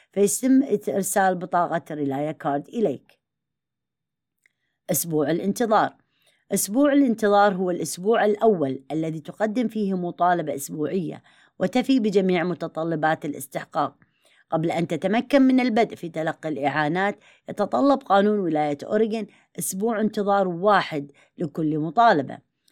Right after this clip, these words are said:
ولن يتم دفع أي أموال لك لهذا الأسبوع، ولكن المطالبة لهذا الأسبوع مطلوبة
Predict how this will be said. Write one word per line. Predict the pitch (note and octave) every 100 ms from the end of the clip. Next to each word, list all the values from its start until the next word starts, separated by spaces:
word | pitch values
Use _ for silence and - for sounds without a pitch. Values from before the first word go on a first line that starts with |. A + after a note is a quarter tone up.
| _
ولن | B3 C4+ A#3+ G#3+
يتم | F#3 F3+ G3 E3+
دفع | D#3+ - -
أي | F3
أموال | D3+ D#3 D#3+ G#3 A#3 A#3
لك | A3 G#3+
لهذا | E3+ D#3 D#3 D3+
الأسبوع، | C#3+ D3+ E3 D3 A#2 - _ _ _
ولكن | - D#3+ D#3+ - D3+
المطالبة | D3+ D#3+ D#3 A#3 B3 G3
لهذا | D#3 D#3 D3+ C#3
الأسبوع | C3 C#3 E3+ F#3 F#3+ - _ -
مطلوبة | A#3 A#3 C#4+ A#3 D3